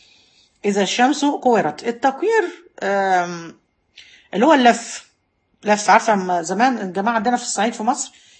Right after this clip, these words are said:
يلف العمامة، يمسك قماشة طويلة ويلفها، يلفها كده على بعضها، دي اسمه تكوير، يعملها زي الكورة، يعملها، آه، زي الكورة. كان من دعاء النبي صلى الله عليه وسلم إنه كان يتعوذ في السفر، يقول: اللهم إني أعوذ بك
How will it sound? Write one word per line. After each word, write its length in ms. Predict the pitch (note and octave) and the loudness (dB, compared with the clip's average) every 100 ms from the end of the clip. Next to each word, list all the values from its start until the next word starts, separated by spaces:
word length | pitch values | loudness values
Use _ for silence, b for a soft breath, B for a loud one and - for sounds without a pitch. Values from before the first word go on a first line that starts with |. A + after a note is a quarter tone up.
| b | b
يلف 260 | G3+ D4+ C#4 | -2 0 0
العمامة، 420 | G#3 G3 B3 F4+ | 0 2 0 0
يمسك 420 | E4 G3+ G3+ - | -4 -8 -8 -10
قماشة 300 | F#3+ G#3+ A3 | -6 -4 -4
طويلة 280 | G#3+ A3+ B3+ | -4 -2 0
ويلفها، 340 | G3+ F3 A3+ | -2 -2 -2
يلفها 320 | A3+ G3+ A#3 A3 | -2 -2 -2 -2
كده 360 | - D4 F#4 | -2 -2 -2
على 180 | C4 F3+ | -2 0
بعضها، 240 | E3 G3 A#3+ | 0 2 2
دي 120 | A#3 | 0
اسمه 180 | G#3+ F#3 | -8 -6
تكوير، 420 | F3+ - G#3 D#3+ | -6 -4 -2 -2
يعملها 180 | F3+ F#3+ | -2 -4
زي 120 | F#3 | -4
الكورة، 540 | - G#3 D3 A#2 - _ _ _ _ _ _ | -2 -2 -2 -6 -12 _ _ _ _ _ _
يعملها، 580 | D#3+ F3+ A3+ A#3+ A#3 - | -2 0 2 2 0 -4
آه، 260 | F3+ F3 E3 | -4 -4 -2
زي 160 | F#3+ | -2
الكورة. 320 | A3 A3 D#3+ D3+ | -4 -4 -6 -2
كان 160 | C#4+ | 0
من 80 | C#4+ | 2
دعاء 200 | B3 D#4 | 2 2
النبي 200 | D4+ D#4 | 2 0
صلى 140 | C4 | -2
الله 140 | G#3+ D4+ | -2 0
عليه 100 | D#4 | 0
وسلم 200 | D4 D4 _ b b b b F3+ | -2 -6 _ b b b b -8
إنه 100 | F3+ | 0
كان 160 | D4+ | 2
يتعوذ 680 | D4 A#3 A3+ C#4 C#4+ C#4+ - | 2 2 2 4 2 0 -6
في 60 | G3+ | -6
السفر، 440 | G3+ C4 B3 F3 | 0 0 2 0
يقول: 300 | F3 A3+ C4+ | -2 -2 0
اللهم 400 | G3 G3+ B3+ A#3+ | 0 2 2 2
إني 140 | G#3 F#3+ | 0 2
أعوذ 380 | A#3 C4 G#3+ G#3+ | 2 2 0 -2
بك 220 | C#4+ | 0